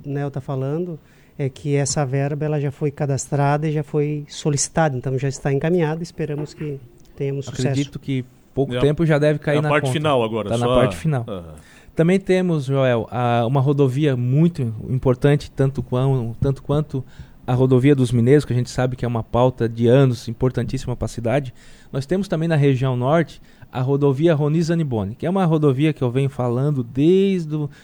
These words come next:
Speaker 2: do meu primeiro dia de mandato como vereador, que ela é, é, é, é, tem uma, uma, <laughs> a Andresa até riu, porque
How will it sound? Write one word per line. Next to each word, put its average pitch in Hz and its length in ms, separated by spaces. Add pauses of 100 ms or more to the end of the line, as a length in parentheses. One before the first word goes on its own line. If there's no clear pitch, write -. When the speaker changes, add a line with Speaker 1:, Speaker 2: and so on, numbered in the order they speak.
(120)
Speaker 2:
do 131 40
meu 139 140
primeiro 139 320
dia 135 220
de 123 160
mandato 127 400
como 123 240
vereador, 117 520 (840)
que 208 160
ela 214 380
é, 160 1120
é, - 80
é, 135 80
é, - 40
tem 170 200
uma, 170 300
uma, 123 880 (320)
<laughs> - 220
a - 200
Andresa 143 340
até 139 220
riu, 147 220
porque - 380